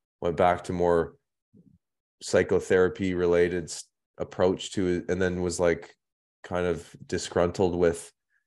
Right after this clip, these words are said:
the lack of progression in his clients, and then created rational emotive behavior therapy, and, like, and then just, yeah, it was, I agree. It is, it is very, there's a lot of stoicism in it for sure.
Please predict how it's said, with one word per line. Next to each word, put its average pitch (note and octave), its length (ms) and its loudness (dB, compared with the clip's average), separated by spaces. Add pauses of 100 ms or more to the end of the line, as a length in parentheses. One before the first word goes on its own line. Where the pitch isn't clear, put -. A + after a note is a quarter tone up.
(880)
the F2 100 0
lack F2 360 2
of - 300 0
progression F2 600 0
in E2+ 120 0
his E2 160 -6
clients, G2+ 640 0
and F2+ 200 -4
then E2+ 360 -2
created F2+ 880 2
rational F2 540 0
emotive E2 420 0
behavior E2+ 500 0
therapy, E2 520 0
and, D#2+ 120 -4
like, D2+ 340 -4 (1500)
and E2+ 240 0
then E2 500 0 (220)
just, - 400 -6
yeah, F2 320 2
it B1+ 80 0
was, D#2 320 -4 (280)
I F2 120 4
agree. F2 340 2
It E2 140 4
is, F#2 240 2
it F2+ 120 2
is F#2 220 0
very, F2 340 2
there's E2+ 240 -2
a F2 60 -2
lot E2+ 280 2
of F2 80 -6
stoicism D#2+ 640 -4
in C#2+ 80 -4
it C#2 120 -4
for - 200 -6
sure. E2 680 2